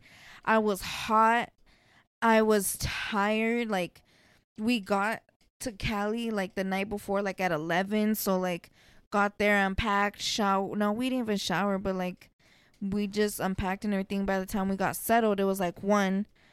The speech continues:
Speaker 2: Woke up early as fuck to make breakfast to leave, make that two-hour drive. How much?
Speaker 1: It was, like, an hour and forty-five or so.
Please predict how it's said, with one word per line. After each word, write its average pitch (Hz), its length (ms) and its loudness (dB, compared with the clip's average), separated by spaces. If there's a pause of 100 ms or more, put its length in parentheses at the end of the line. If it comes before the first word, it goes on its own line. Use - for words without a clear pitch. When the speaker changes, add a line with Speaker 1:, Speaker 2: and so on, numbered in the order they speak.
(280)
Speaker 2:
Woke 208 300 2
up 240 180 2
early 220 220 4
as 202 160 2
fuck 220 240 0
to 233 100 -8
make 196 240 -4
breakfast 196 480 -2
to 190 100 0
leave, 190 300 -2
make 190 260 -4
that 185 240 -4 (380)
two-hour 262 920 -6
drive. 294 380 -4
How 240 300 -6
much? 285 600 -10
Speaker 1:
It 156 100 -2
was, 180 160 0
like, 175 160 -4
an 113 120 -4
hour 110 260 -2
and 104 120 -6
forty-five 104 520 -4
or 104 100 -4
so. 117 340 -4